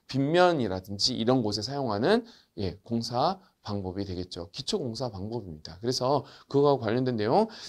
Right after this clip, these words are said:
잘 정리하시면 될 것 같아요. 되셨죠?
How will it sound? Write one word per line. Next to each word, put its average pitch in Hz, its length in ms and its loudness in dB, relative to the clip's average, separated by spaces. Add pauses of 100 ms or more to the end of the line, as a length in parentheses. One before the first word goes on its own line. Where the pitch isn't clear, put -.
잘 147 400 4
정리하시면 120 580 0
될 - 180 -10
것 78 240 -10
같아요. 80 280 -14 (1120)
되셨죠? - 640 0